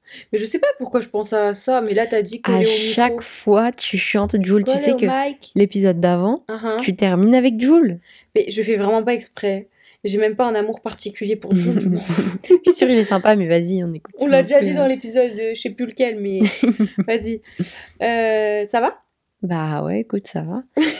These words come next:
Speaker 2: On est dimanche, euh, c'était une journée trop chill, franchement.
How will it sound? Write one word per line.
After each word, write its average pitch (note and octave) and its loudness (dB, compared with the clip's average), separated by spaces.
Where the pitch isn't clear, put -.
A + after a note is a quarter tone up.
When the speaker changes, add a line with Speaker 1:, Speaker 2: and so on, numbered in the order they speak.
Speaker 2:
On F#3+ -2
est G3 6
dimanche, F#3 -4
euh, F3+ -2
c'était - -6
une F3+ 0
journée E3 -6
trop A3+ 0
chill, E3+ -6
franchement. G#3+ -2